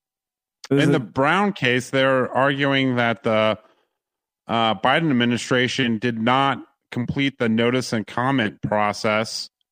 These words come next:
Speaker 2: which they typically have to complete. Um, and that's a process that they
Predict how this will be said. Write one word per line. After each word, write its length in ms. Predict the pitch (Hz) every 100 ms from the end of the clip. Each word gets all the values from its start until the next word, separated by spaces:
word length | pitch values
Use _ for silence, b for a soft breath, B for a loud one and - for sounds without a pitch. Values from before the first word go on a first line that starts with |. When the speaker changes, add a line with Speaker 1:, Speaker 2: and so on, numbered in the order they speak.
| _ _
Speaker 2:
which 280 | 117 117 -
they 140 | 120 110
typically 420 | 143 127 123 110
have 400 | 101 127 131 -
to 460 | 127 113 110 107 - _ _ _ _ _ _
complete. 680 | 131 120 - 156 139 120 - _ _ _ _ _ _ _ _ -
Um, 500 | 107 104 104 101 -
and 140 | 110
that's 220 | 117 113 123
a 100 | 104
process 560 | 120 113 113 123 113
that 240 | 110 104 98
they 380 | 107 104 101